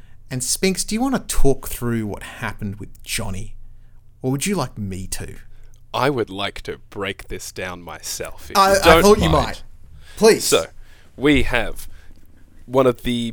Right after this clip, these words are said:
Speaker 2: best keepers in world cricket behind the stumps. We have one of the most other keepers in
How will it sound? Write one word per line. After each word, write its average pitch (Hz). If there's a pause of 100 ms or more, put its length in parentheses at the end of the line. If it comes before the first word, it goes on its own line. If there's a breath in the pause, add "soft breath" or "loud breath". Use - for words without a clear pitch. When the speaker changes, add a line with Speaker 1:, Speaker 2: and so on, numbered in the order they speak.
Speaker 2:
best -
keepers 110
in 117
world 113
cricket -
behind 113
the 110
stumps. 90
We 113
have 107
one 117
of 110
the 123
most 117 (280 soft breath)
other 120 (160)
keepers - (380 soft breath)
in 113